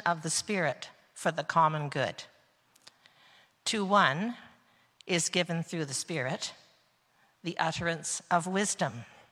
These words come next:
and to another the utterance of knowledge according to the same Spirit. To another,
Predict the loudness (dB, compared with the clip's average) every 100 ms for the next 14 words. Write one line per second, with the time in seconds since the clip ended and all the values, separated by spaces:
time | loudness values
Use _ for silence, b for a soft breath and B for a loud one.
0 | _ _ _ _ _ _ b b b -2
1 | 0 0 2 4 6 4 4 -2 -4 -10
2 | b b b b b -8 -4 2 2 4
3 | 0 0 -4 -2 -2 4 6 6 4 -4
4 | -4 -6 -8 -2 -2 2 4 4 4 -4
5 | -4 -2 -2 -2 -2 -4 -4 -4 -2 -2
6 | -6 -14 -14 _ _ _ _ b b b
7 | b b b b b -6 -2 0 2 4
8 | 4 2 -2